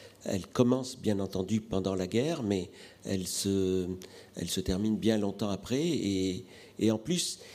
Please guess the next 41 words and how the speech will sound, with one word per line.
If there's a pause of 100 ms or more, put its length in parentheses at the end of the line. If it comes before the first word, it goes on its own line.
(140)
il
a
su
avoir
l'intelligence
de
ne
pas
s'enfermer (460)
dans, (560)
euh,
dans
la
célébration
de,
de
la, (300)
euh,
constante
de
la
résistance
et, (100)
et,
et
de
savoir (260)
s'ouvrir
après
à,
à
de
nouvelles
voies. (240)
Donc
il
a,
il
a
su
en,